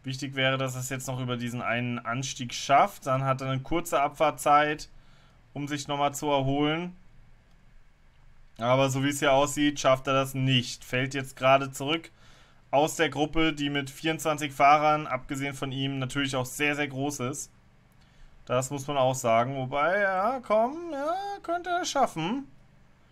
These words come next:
Vielleicht hier doch noch über den Hügel mit drüber zu drücken. Und dann in der Abfahrt nochmal ranzurollen an die Gruppe. Aber die nimmt ihm jetzt sogar bergab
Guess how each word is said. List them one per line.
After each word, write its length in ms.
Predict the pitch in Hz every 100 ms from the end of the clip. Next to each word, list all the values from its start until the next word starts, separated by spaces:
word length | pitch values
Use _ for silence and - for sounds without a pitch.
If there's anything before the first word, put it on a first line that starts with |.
| - - - - -
Vielleicht 300 | 160 160 165
hier 100 | 202
doch 220 | 208 -
noch 240 | 196 - -
über 220 | 180 180
den 180 | 196 180
Hügel 480 | 175 180 190 208 208
mit 280 | 170 180 180
drüber 300 | 165 170 175
zu 140 | -
drücken. 580 | 160 170 165 185 226 247 - - _ - - - - - - - - _ -
Und 280 | 156 160 160
dann 300 | 151 165 175
in 200 | 160 165
der 160 | 165
Abfahrt 360 | 160 160 175 165
nochmal 220 | 170 175
ranzurollen 840 | 160 156 135 143 120 117 120 156 -
an 220 | 127 131 127
die 100 | 123
Gruppe. 540 | 120 117 131 151 214 - - - - - - - - - - - - - - _ _ _ - - - - - - - - - - - - - - - - - - - - 107
Aber 220 | 104 110
die 140 | 117
nimmt 220 | 131 139
ihm 120 | 147 143
jetzt 180 | 143
sogar 300 | 156 143 139
bergab 440 | 131 147 123 110